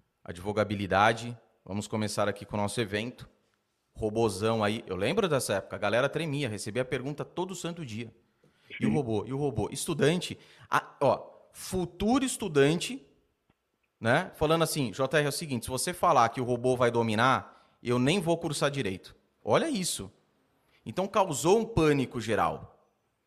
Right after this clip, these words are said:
Speaker 1: batendo a marca de um milhão. Só que eu falo o seguinte, Rodrigão, até que ponto, cara, realmente há essa preocupação?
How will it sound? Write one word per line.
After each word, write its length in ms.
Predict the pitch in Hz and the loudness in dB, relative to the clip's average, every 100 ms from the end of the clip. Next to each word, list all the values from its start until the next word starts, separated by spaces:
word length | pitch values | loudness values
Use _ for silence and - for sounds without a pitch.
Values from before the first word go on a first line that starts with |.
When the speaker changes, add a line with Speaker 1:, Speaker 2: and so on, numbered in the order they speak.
| _ - | _ 0
Speaker 1:
batendo 380 | 120 117 113 110 | 0 0 0 2
a 20 | |
marca 280 | 107 104 101 | 2 2 -4
de 100 | 107 | -2
um 60 | |
milhão. 420 | 156 156 165 175 - _ _ _ _ _ | 0 2 0 -2 -12 _ _ _ _ _
Só 160 | - 208 | -10 -4
que 80 | |
eu 80 | 214 | -2
falo 160 | - 175 | 0 0
o 20 | |
seguinte, 440 | - 135 104 92 | -2 -4 -4 -4
Rodrigão, 520 | 98 95 104 107 85 - _ _ _ _ _ _ _ _ - | -8 -4 0 0 0 -14 _ _ _ _ _ _ _ _ -16
até 240 | 330 415 | -6 -6
que 160 | 403 262 | -4 -8
ponto, 480 | - 135 110 98 101 | 0 0 0 -4 -6
cara, 440 | 107 98 95 95 - _ _ _ _ | -2 -2 -2 -8 -20 _ _ _ _
realmente 880 | 104 139 175 147 123 143 165 151 127 | -8 -2 0 0 0 -2 -4 -4 0
há 100 | 107 | 2
essa 240 | 104 - | 2 -4
preocupação? 720 | 98 104 101 101 98 - 92 | -6 -6 -8 -6 -6 -6 -8